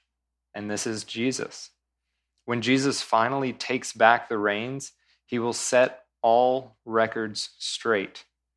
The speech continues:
in executing judgment on the world. And it is not our job as Christians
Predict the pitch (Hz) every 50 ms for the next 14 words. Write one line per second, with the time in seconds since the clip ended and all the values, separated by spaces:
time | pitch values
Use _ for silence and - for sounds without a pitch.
0 | _ _ _ _ _ _ - 104 110 - - 117 113 - - 123 113 - - 120
1 | 113 117 117 113 104 104 113 107 104 95 - 104 95 92 - - - _ _ _
2 | _ _ _ _ _ _ - 98 95 95 95 98 98 92 90 - - - - _
3 | _ _ _ _ _ _ _ _ _ _ _ _ _ _ _ _ _ _ _ _
4 | _ _ _ _ - 110 113 117 123 123 110 - 117 113 117 120 135 139 - -
5 | - - - _ _ _ _ _ _ - 120 131 143 160 147 127 117 104 90 90
6 | 87 90 92 107 110 - _ _ _ _ _ _ _ _ _ - 107 104 101 -
7 | - - - 110 98 - - - 101 101 104 101 - -